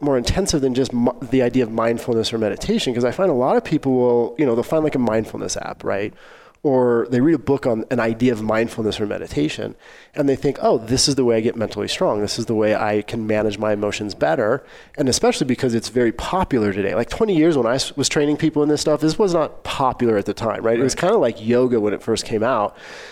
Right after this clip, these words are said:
Speaker 1: where people are like, if you did yoga, you were an alien, or you were in a, in a, in some weird cult, or, like,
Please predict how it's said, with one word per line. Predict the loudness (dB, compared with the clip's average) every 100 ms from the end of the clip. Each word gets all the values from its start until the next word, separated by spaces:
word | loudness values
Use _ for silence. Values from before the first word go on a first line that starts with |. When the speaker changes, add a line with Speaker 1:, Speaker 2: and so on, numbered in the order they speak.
| -6
Speaker 1:
where | -2 0
people | 0 0 2
are |
like, | 2 0
if | -2 -2
you |
did | -2 2
yoga, | 2 4 2
you | 2
were | 0
an |
alien, | 2 2 4 4 2 0
or | 0 2 2 0 0
you | 2
were | 2
in | 2 0
a, | -2 -2
in | -2
a, | -2 -2
in | -4 -2
some | -2 -2
weird | 0 0 0
cult, | 0 2 0 0
or, | 2
like, | 4 2 -2